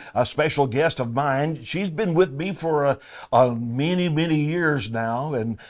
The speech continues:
her name is Sharon, and this is my wife. I'd like to introduce you here to my wife, and this is my wife, uh, Sharon Carlton. Sharon,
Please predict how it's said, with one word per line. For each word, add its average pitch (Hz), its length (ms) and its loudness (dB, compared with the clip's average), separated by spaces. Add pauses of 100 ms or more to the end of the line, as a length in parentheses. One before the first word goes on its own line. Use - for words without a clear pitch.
(160)
her 135 140 2
name 156 240 4
is 170 120 4
Sharon, 170 520 2
and 156 160 -2
this 214 180 0
is 165 140 -2
my 190 180 4
wife. 214 480 4
I'd 156 80 6
like 170 180 4
to 165 120 0
introduce 143 480 0
you 147 100 -4
here 151 200 -4
to 123 120 -10
my 131 160 0
wife, 147 540 0
and 127 160 -8 (260)
this 127 220 -4
is 120 100 -4
my 123 160 2
wife, 127 520 0 (180)
uh, 110 180 2
Sharon 135 420 0
Carlton. 156 640 0
Sharon, 240 500 4